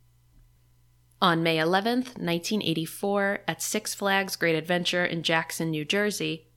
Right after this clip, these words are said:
eight teenagers lost their lives in a fire at the theme park's Haunted Castle attraction.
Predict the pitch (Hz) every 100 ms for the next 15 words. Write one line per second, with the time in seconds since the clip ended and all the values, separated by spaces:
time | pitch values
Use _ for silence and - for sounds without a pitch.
0 | _ - 208 - - 208 175 160 170 170
1 | 165 - 175 170 175 165 156 - 165 -
2 | 165 156 147 - 165 160 180 190 196 175
3 | 175 - - 175 170 190 185 - 156 151
4 | 156 156 - - 135 - - 123